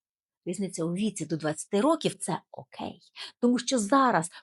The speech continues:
культ молодості і ті люди, які дійсно слідкують за собою,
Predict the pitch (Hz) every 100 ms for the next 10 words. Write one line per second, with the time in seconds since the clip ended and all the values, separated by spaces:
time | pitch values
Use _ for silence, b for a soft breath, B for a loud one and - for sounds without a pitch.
0 | _ - 262 - 180 185 214 151 139 -
1 | - - 208 202 - 277 254 269 175 165
2 | - 165 190 196 160 170 165 151 135 -
3 | - 151 285 440